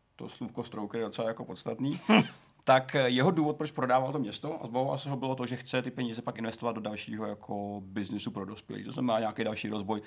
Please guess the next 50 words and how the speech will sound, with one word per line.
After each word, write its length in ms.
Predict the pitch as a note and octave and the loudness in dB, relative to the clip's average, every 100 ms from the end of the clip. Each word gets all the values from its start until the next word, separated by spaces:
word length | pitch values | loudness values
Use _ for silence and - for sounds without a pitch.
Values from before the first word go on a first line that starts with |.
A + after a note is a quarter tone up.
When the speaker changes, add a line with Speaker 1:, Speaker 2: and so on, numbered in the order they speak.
| - - | -12 -12
Speaker 1:
Second 280 | B2 G#2+ G2 | -8 -6 -8
Lifeu. 280 | F#2+ G#2 G2+ _ _ | -10 -14 -18 _ _
Investovat 360 | B2+ B2+ C3 A#2+ | -2 -2 2 2
do 80 | |
obchůdků 300 | A2+ - C3 D#3 | 2 0 0 2
Speaker 2:
Mhm. 160 | B2 | 0
Speaker 1:
pro, 280 | B2 A#2+ A2+ - - - A2 A2+ | 2 2 2 -2 -18 -2 2 2
eh, 20 | |
který 200 | G#2+ A2 | 0 -4
jsou 100 | G#2+ | -4
nějakým 220 | A2 G#2+ A2+ | -4 -4 -8
způsobem 240 | - A#2 | -4 -6
spojený 280 | - A2+ A2 | -2 -2 0
právě 340 | A2 G#2+ G#2+ | 4 4 4
s, 120 | - | -4
s 220 | A2+ G#2+ - | -4 -4 -6
průmyslem, 500 | A2+ G#2+ A#2+ G#2+ A2 G#2+ | -4 -4 -4 -6 -6 -8
s 40 | |
pornoprůmyslem, 720 | - A2+ A#2 A#2 G#2+ G#2+ G#2 G#2 - - G2 G2+ | -2 -2 0 -2 -2 -2 -4 -4 -18 -8 -4 -4
eh, 40 | |
nebo 120 | - | -4
sex 200 | - A#2 | -6 -4
shopy 200 | A#2 - | -4 -4
a 60 | F#2 | -4
podobně. 340 | G#2 G2 E2+ - | -4 -8 -10 -2
Speaker 2:
Tak 100 | E3 | 0
Speaker 1:
Což 60 | D#3 | 4
Speaker 2:
to 60 | F#3 | 4
Speaker 1:
je, 20 | |
Speaker 2:
mi 40 | |
Speaker 1:
jako, 100 | F3 D#3+ | 6 6
bavíme 80 | E3 D#3+ | 6 6
Speaker 2:
připomíná 60 | E3 | 6
Speaker 1:
se 80 | |
na 100 | F#3 | 8
úrovni 300 | E3 D#3+ D3+ | 8 6 2
Second 280 | D3 D3+ D#3 | 0 -2 -2
Lifeu 200 | G#2+ G#2 | -4 -6
pořád, 280 | F#2+ G2 F#2 | -6 -6 -6
jo? 200 | F#2 - - A2 A2+ G#2+ - | -6 -8 -8 -16 -16 -16 4
Speaker 2:
Právě. 420 | F3+ D#3+ D3+ - | 10 10 8 0
Speaker 1:
To 100 | D3 | 0
je 60 | D3 | 4
na 100 | C#3 | 6
tom 120 | D3 | 6
to 80 | D3+ | 4
děsivý, 360 | D3+ C#3+ D3+ B2+ | 4 4 4 2
že 80 | C3 | 4
to 100 | C3 | 6
není, 280 | C3+ C#3 | 6 4